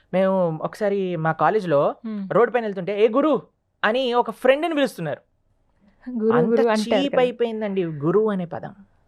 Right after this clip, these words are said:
Speaker 2: మ్మ్.
Speaker 1: గురువు అని అంటే ఎవరైతే జీవుడికి అత్యంత గొప్ప శ్రేయస్సుని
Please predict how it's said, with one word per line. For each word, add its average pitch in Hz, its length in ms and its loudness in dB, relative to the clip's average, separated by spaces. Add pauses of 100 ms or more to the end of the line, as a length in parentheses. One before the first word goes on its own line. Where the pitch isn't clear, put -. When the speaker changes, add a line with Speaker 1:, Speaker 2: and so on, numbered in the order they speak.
(160)
Speaker 2:
మ్మ్. 160 600 -4
Speaker 1:
గురువు 196 380 0
అని 208 160 0
అంటే 180 560 -2
ఎవరైతే 180 640 0
జీవుడికి 180 720 -2
అత్యంత 202 480 -2
గొప్ప 165 360 -2
శ్రేయస్సుని 208 920 -2